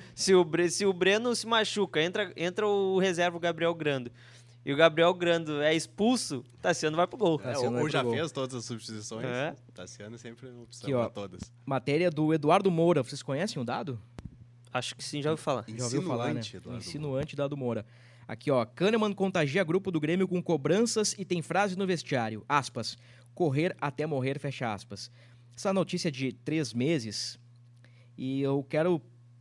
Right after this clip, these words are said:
Speaker 3: lembrar aqui o que o Kahneman disse sobre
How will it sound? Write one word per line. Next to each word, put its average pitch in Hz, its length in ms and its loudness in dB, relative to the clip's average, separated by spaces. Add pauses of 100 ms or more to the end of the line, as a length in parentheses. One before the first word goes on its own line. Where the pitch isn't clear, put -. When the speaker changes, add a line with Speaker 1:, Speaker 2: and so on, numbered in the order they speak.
(520)
Speaker 3:
lembrar 135 460 2
aqui 147 400 0 (400)
o 147 100 -6
que - 140 -4
o 147 40 -2
Kahneman 175 440 2
disse 151 300 -2
sobre 160 600 0